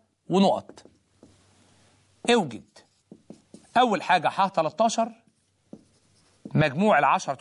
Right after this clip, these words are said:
حدود الأولى، مجموع العشرة حدود ابتداء من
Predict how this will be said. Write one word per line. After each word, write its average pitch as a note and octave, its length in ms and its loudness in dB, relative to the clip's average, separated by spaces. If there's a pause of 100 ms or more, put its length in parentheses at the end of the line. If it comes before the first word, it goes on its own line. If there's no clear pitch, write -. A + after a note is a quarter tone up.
حدود C#3+ 200 -6
الأولى، A3 440 0 (4000)
مجموع E3+ 640 2 (1200)
العشرة D3+ 540 0 (120)
حدود G3 540 -2 (1040)
ابتداء D3+ 540 0
من G3+ 420 0